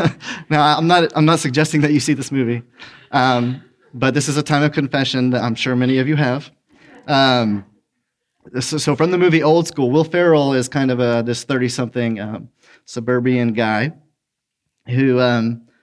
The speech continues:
finds himself at, at this college party, and these college kids are asking him to stay and party with them. "Come on, stay." He's like, "No, no, no, I got a big day tomorrow."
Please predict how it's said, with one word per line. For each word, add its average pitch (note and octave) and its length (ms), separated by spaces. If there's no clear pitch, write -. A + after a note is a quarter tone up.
finds D3 200
himself C#3+ 440
at, B2+ 240
at B2 120
this B2 140
college C3 340
party, F#3+ 300
and A#2 100
these B2 160
college C#3+ 360
kids B2+ 200
are B2+ 60
asking D#3 320
him B2+ 100
to A#2+ 60
stay E3 300
and C#3+ 100
party E3 260
with C#3+ 180
them. B2 140
"Come F3 120
on, E3 220
stay." D#3+ 320
He's C3+ 120
like, C#3+ 80
"No, F3+ 100
no, F#3 120
no, F#3 80
I E3 120
got D#3 120
a C#3 40
big C3+ 200
day E3+ 140
tomorrow." B2 440